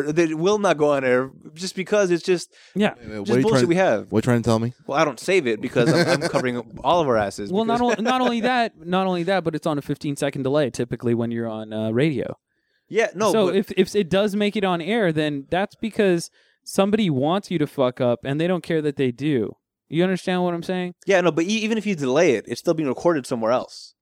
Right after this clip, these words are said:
Speaker 1: is what I'm
Speaker 2: Yeah,
Speaker 1: saying.
Speaker 2: exactly. And the person that has access to those basically has your ass on, on their hands.
Speaker 1: Absolutely.
Speaker 2: And, and, and that's why you have to assume that it's always recording. If we worked for a company, we'd have to be way more careful. And that, uh,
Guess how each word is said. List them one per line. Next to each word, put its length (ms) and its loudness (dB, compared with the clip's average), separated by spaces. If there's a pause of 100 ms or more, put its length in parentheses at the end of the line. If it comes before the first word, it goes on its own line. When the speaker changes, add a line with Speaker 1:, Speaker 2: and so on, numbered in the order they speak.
Speaker 1:
is 100 -8
what 60 0
I'm 60 2
Speaker 2:
Yeah, 180 4
Speaker 1:
saying. 120 2
Speaker 2:
exactly. 460 2
And 100 0
the 60 -2
person 400 0
that 160 0
has 260 0
access 460 -2
to 120 0
those 320 2
basically 460 -2
has 300 -2
your 200 0
ass 260 -4
on, 260 -8
on 180 -8
their 140 -4
hands. 220 -2
Speaker 1:
Absolutely. 640 0
Speaker 2:
And, 200 0
and, 260 0
and 240 -2
that's 240 2
why 140 2
you 180 2
have 220 0
to 100 4
assume 360 -2
that 120 0
it's 140 -4
always 400 2
recording. 520 -4
If 180 -4
we 140 4
worked 320 0
for 200 2
a 40 -2
company, 380 -2
we'd 180 -2
have 160 -2
to 80 -20
be 120 -2
way 280 2
more 220 4
careful. 380 -6
And 80 -4
that, 240 -4
uh, 100 0